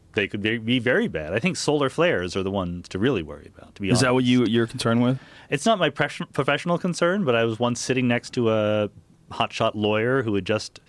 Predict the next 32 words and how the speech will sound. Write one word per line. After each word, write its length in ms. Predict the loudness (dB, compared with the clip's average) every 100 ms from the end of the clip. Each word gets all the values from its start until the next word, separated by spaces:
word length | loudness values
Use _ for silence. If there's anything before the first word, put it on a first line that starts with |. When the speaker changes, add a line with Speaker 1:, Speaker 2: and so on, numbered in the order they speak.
| -20 -20 _
Speaker 1:
been 200 | -2 -2
finished, 520 | 0 0 0 -2 -2 -2
uh, 340 | 0 0 -2
visiting 380 | -2 -4 -4 -2
Washington, 400 | -2 -2 -6 -4
D 160 | -4
C 400 | -4 -4 -2 -2
to 120 | -4 -10
campaign 640 | -8 -8 -6 -6 -4 -6
for, 300 | -6 -4 -2
"We 180 | -2 -4
gotta 260 | -2 -2 -2
start 420 | -2 0 -2 -4 -20 -20 -20 -14
hardening 600 | -2 0 0 -2 -2 0
up 160 | -2 -4 -4
the 220 | 0 2
electrical 520 | 2 0 -2 0 0
grid," 360 | 0 -2 -2 -4
Speaker 2:
Mm-hmm. 80 |
Speaker 1:
because 680 | -4 2 4 4 2 -2 -12 -18 -20 -20 -20 -10
one 440 | -2 0 0 -2
kind 200 | 0 0
of 60 | 0
solar 300 | 0 0 0
flare 320 | 0 2 2
that 140 | 2 -2
he 100 | 0
says 240 | 0 0
happens 340 | -2 -2 -2
every 160 | 0 0
thousand 440 | 0 0 0 0
years 760 | 0 2 0 -4 -8 -10 -12